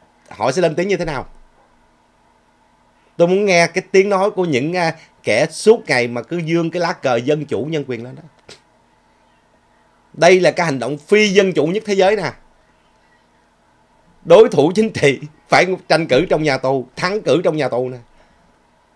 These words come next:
Thì đây là cái hành động phi chính, phi dân chủ nhất. Chỉ xảy ra với triều đại của Joe Biden thôi. Tôi nói là quý vị,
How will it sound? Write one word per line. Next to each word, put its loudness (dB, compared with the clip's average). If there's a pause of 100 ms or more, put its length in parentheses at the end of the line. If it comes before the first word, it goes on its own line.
(880)
Thì 4
đây 4
là 4
cái -2
hành -4
động -8
phi 0
chính, -8 (120)
phi 4
dân 0
chủ -2
nhất. -6 (1080)
Chỉ 4
xảy 0
ra 2
với 0
triều 2
đại 0
của -6
Joe 0
Biden -4
thôi. -20 (2500)
Tôi 2
nói 2
là -2
quý -4
vị, 0